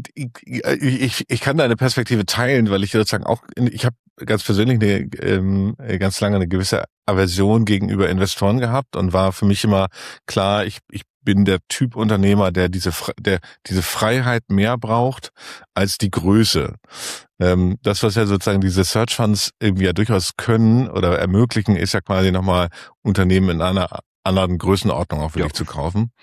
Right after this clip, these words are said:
Speaker 2: Ja.
Speaker 1: Ähm, und, äh, dass, dass es dafür ein Vehikel braucht in Deutschland, ist ja eigentlich total super.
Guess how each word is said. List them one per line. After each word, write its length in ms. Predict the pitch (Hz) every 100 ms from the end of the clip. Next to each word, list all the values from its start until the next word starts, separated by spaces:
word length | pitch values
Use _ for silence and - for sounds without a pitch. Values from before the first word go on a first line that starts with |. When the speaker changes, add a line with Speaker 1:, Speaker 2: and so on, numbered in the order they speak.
| - -
Speaker 2:
Ja. 100 | 87 - 95
Speaker 1:
Ähm, 380 | 87 87 87 85 _ _ _ -
und, 320 | 95 85 - - 123
äh, 260 | 110 98 104
dass, 240 | 104 - -
dass 280 | - 104 92
es 100 | 95
dafür 240 | 95 -
ein 140 | 101 92
Vehikel 420 | 101 135 147 113
braucht 680 | 98 87 85 101 156 - -
in 200 | 104 92
Deutschland, 560 | 87 104 - 104 95 -
ist 180 | 113 104
ja 100 | 82
eigentlich 240 | 95 92
total 300 | - 87 80
super. 400 | 87 90 71 65